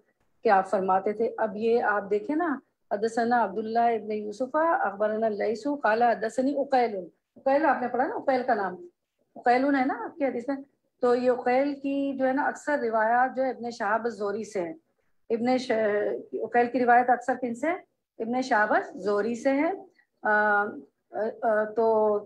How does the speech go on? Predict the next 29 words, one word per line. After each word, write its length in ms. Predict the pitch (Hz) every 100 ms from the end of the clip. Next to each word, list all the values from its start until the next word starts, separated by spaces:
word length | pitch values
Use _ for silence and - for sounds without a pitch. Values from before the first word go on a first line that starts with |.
| - 220
हम 180 | 214 254
इसको 200 | - 262
अक्सर 240 | - 277
पढ़ेंगे 400 | 277 226 180 180
कि 140 | 185 220
उन्होंने 260 | 233 247
कहाँ 240 | 240 226 247
से 220 | 277 262
रिवायत 360 | 247 247 254 269
की 100 | 311
है? 140 | 415 - _ _
इब्न 220 | 226 220 262
शहाब 300 | 254 214 247
ज़ोरी 340 | 208 196 185
से। 260 | - 160 - _ _ _
इनकी 220 | 233 240 262
रिवायत 400 | 233 233 277 262
अक्सर 260 | - 262
ज़ोरी 320 | 202 202 214
से 140 | 247 277
होती 300 | 269 269 285
है 220 | 311 302
और 500 | - 220 220 214 214 - _ -
बहुत 240 | 226 262
उम-, 240 | 233 226 240
उम्दगी 500 | 226 220 220 233 262
से 140 | 285
होती 340 | 262 254 269 269
है, 160 | 311